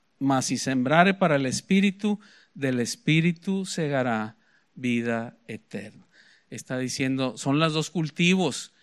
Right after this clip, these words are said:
Si sembramos para este cultivo, la cosecha es de corrupción. Fam-, matrimonios destrozados,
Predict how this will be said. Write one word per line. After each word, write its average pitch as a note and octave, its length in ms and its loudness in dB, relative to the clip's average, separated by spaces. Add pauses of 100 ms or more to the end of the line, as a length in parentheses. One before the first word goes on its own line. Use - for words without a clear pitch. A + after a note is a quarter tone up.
(220)
Si B2+ 540 -2
sembramos D3+ 720 6
para G3 220 6
este F#3+ 240 2
cultivo, G3 800 2 (760)
la C3+ 220 2
cosecha C#3 500 2
es D#3 80 2
de D#3 140 0
corrupción. E3 960 2 (1080)
Fam-, C3+ 320 0
matrimonios C#3 600 2
destrozados, D3+ 800 -4